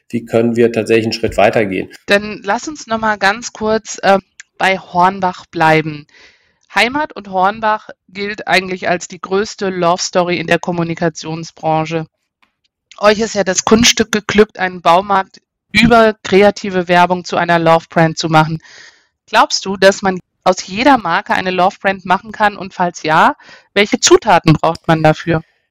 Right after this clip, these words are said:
Speaker 1: Naja, es ist, ich finde es grundsätzlich schwierig, wenn man das Ziel hat, eine Love Brand zu sein. Also so ein Handbuch, wie bastel ich mir eine Love Brand, das gibt's definitiv nicht. Und wenn es es gibt, dann taugt es nichts.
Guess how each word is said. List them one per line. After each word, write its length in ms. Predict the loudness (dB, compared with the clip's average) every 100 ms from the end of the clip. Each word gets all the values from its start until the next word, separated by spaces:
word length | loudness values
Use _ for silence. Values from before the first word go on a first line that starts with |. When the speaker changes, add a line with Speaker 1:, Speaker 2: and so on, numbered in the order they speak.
| _ _ _ _ _ _ _ _ _ _ _ _
Speaker 1:
Naja, 260 | -4 -2 -2 -6
es 160 | -12
ist, 420 | -4 -4 -2 -8 -10
ich 140 | -2
finde 180 | 0 0
es 140 | -2
grundsätzlich 480 | 0 2 2 0 -4
schwierig, 340 | -4 -6 -2
wenn 100 | 0
man 140 | 0 0
das 200 | -2 -4
Ziel 280 | -2 0 0
hat, 140 | -2
eine 160 | -2 -2
Love 420 | 2 2 0 -10
Brand 520 | 0 2 2 -2 -10 -8
zu 120 | -4
sein. 500 | 2 2 4 0 -2
Also 180 | -8 -6
so 140 | -6
ein 200 | -6 -4
Handbuch, 680 | -4 -4 -2 2 2 0 -6
wie 140 | -8
bastel 480 | 0 0 0 -4 -4
ich 220 | -4 -4
mir 160 | -4 -2
eine 180 | -2 -2
Love 320 | 0 0 -2 -2
Brand, 240 | -2 -2
das 160 | -8 -4
gibt's 320 | -6 -6 -6
definitiv 680 | -6 -4 -6 -6 -12 -12 -6
nicht. 600 | 0 2 2 -4 -12 -20 _ _ _ _
Und 260 | _ -12 -4
wenn 180 | -4 -2
es 120 | -6
es 180 | -8 -6
gibt, 240 | -6 -4
dann 160 | -6 -2
taugt 320 | -2 -2 0
es 140 | 0
nichts. 420 | 2 0 0 -6